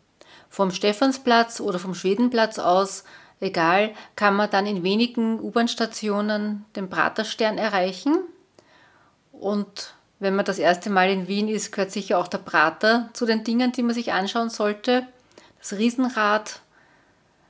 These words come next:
ja, wobei das Riesenrad jetzt für blinde Menschen nicht so interessant ist, meiner Meinung nach, weil es dreht sich sehr, sehr langsam. Die Kabinen sind geschlossen, also nicht offen. Man bekommt da sehr wenig mit eigentlich.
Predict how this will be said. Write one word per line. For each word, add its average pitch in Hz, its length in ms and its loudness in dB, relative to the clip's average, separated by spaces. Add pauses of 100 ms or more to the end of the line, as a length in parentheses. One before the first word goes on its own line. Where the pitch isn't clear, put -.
(280)
ja, 165 220 0
wobei 190 360 6
das 190 260 -6
Riesenrad 202 760 0 (240)
jetzt 185 220 -6
für 220 80 -2
blinde 226 560 2
Menschen 208 720 -2
nicht 202 420 -6
so 254 120 0
interessant 240 640 -2
ist, - 120 -8
meiner 208 220 -2
Meinung 196 420 -2
nach, 190 360 -2 (420)
weil 196 160 2
es 190 200 -4
dreht 190 340 -2
sich 202 180 -4
sehr, 190 260 2
sehr 208 140 -2
langsam. 214 800 -2 (380)
Die - 80 -20
Kabinen 208 420 0
sind 196 200 -2
geschlossen, 208 840 2
also 202 220 -10
nicht 196 220 -8
offen. 226 520 -2 (380)
Man 208 100 -4
bekommt 196 340 -2
da 208 60 -6
sehr 185 300 2
wenig 185 360 -2
mit 185 200 -4
eigentlich. 160 760 -8